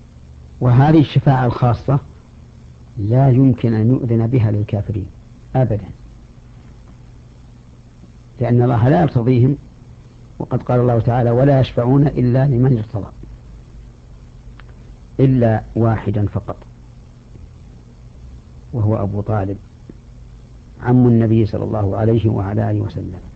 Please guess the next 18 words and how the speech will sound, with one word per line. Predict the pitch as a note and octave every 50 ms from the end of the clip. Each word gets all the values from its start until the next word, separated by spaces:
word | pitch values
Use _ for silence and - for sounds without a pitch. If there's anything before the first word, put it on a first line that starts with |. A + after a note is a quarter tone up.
| - - - - - - - - - - - - - - - - - - - - - - -
فإن | A2+ A2+ C3+ C3+ C3
النبي | C3 B2+ B2 A#2 C3 C3 A#2
صلى | - A#2 A#2
الله | A2+ C3 B2+ A#2+ A#2 A2+
عليه | A2+ A2+ A#2 A#2 G2+ A2+
وعلى | A2 G#2 G#2 G#2+ G#2 G#2+ G#2+
آله | G#2+
وسلم | G#2 G#2 - - G2+ G#2+ G#2 G#2+ G#2 F#2+ - - - - - - - - - - - - - - - - - - - - - - - - - - - - - - - - - - - - - - -
أخبر | C3 - - - - B2 A#2+
أنه | A2+ A#2+ A#2 A#2 A2+ A2 G#2+ G#2 G#2 G2 - - - - - - - - - - - - - - - - - - -
شفع | - - A2+ - G#2 G2 G2 G2
له، | F#2+ - - - - - - - - - - - - - - - - - - - - - - - - - - - - -
حتى | - A#2 - - - - B2 A2+
كان | - - B2+ A#2+ A#2+ A#2+ A2+ G#2+
في | - - A2+ G#2+
ضحضاح | A2+ G#2+ G2+ - - G#2 A#2 B2+ C3+ A#2+ - A#2+
من | A#2 A2 G#2 G#2 G2+ G2+ G#2
نار | A#2 A2+ A#2+ C3 C#3 C3+